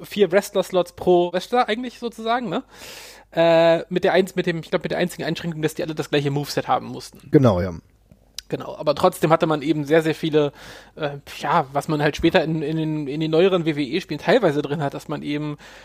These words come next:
Speaker 1: wenn man Scott Hall nimmt, auch als Razor Ramon oder sowas spielen kann. Das war da im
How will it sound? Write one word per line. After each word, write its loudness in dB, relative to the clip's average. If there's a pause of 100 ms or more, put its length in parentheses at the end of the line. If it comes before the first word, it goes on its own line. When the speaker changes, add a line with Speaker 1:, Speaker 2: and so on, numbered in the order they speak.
(140)
Speaker 1:
wenn -6
man -4 (160)
Scott 0
Hall 6
nimmt, 2
auch 2
als -8
Razor 2
Ramon 0
oder 0
sowas -10
spielen -10
kann. -6
Das -8
war -4
da -4
im -6